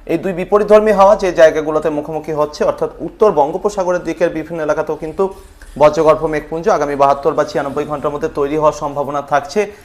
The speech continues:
তাই এই বজ্রগর্ভ মেঘপুঞ্জ কিন্তু বাংলাদেশ থেকে শুরু করে পশ্চিমবঙ্গ, ওড়িশার উপকূলবর্তী জায়গাগুলোতে বৃষ্টি দিতে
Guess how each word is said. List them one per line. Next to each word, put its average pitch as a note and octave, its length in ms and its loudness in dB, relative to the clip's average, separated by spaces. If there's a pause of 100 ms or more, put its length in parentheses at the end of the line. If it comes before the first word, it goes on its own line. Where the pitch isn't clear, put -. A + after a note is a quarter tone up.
(140)
তাই D#3 240 6
এই F3+ 120 0
বজ্রগর্ভ G3+ 540 4
মেঘপুঞ্জ G3+ 420 -2 (100)
কিন্তু G3 240 -4
বাংলাদেশ D#3 560 2
থেকে F3 160 -4
শুরু E3+ 220 -6
করে F3 220 0
পশ্চিমবঙ্গ, D3+ 500 -4
ওড়িশার C#3+ 380 2 (380)
উপকূলবর্তী F3+ 600 2
জায়গাগুলোতে D3+ 580 4
বৃষ্টি C#3+ 440 -8
দিতে D3+ 360 -4